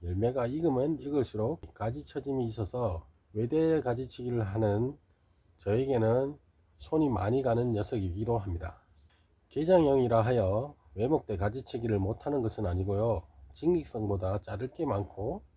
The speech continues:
꼬르는 쏟아내기를 해줘야 되는 것이 단점인데, 그것만 좀 잘해주시면 오히려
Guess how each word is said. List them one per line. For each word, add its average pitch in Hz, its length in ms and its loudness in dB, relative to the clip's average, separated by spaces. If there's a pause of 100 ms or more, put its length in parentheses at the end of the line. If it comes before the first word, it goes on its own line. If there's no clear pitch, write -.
(260)
꼬르는 160 400 2
쏟아내기를 110 640 -2
해줘야 139 340 2
되는 101 300 0
것이 202 600 -4 (160)
단점인데, 110 800 0 (1300)
그것만 160 720 4
좀 131 240 -4
잘해주시면 127 720 0
오히려 131 600 0